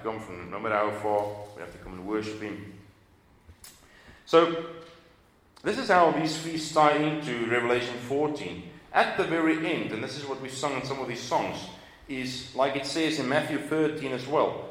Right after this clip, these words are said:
this, the end of the world is the great harvest.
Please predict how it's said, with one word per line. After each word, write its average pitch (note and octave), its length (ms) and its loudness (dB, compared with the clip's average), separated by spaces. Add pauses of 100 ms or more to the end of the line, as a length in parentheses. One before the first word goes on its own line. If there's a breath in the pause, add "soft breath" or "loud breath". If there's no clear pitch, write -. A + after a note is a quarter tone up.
this, - 380 -10
the B2+ 240 -12
end F3+ 180 -4
of D3+ 100 -2
the C#3+ 60 -2
world A#2+ 460 0
is A#2 100 -10
the A2 60 -12
great G#2 320 -4
harvest. G#2 600 -6